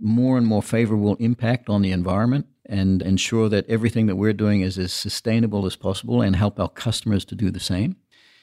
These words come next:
And then the third is that we want to be a real positive actor in our, in our communities. And, and we really f-, are focusing there on education, and that is very much around stem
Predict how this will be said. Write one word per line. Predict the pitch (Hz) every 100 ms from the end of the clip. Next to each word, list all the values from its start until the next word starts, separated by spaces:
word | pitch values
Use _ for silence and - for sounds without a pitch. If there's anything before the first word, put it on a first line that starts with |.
| _ _
And | 165 110 110
then | 117 117 110 -
the | 113
third | - 135 139 123
is | 113 110
that | - 110 113
we | 107
want | 113 113 110
to | - 110
be | 98 110 107
a | 98
real | 107 123 117
positive | - 120 107 101
actor | 101 104 113 101
in | 101
our, | 95 92 90
in | - 101
our | 95
communities. | - 104 107 95 90 87
And, | 101
and | 104 104
we | 104 104 98
really | 98 123 120
f-, | - -
are | 113
focusing | - 113 104 107 104
there | 104 104 101
on | 98 101 -
education, | 107 110 101 104 98 101
and | 101
that | 98 98
is | 92 -
very | - 101 107 113
much | 107 -
around | 101 98 95 95
stem | - 104 92 90 95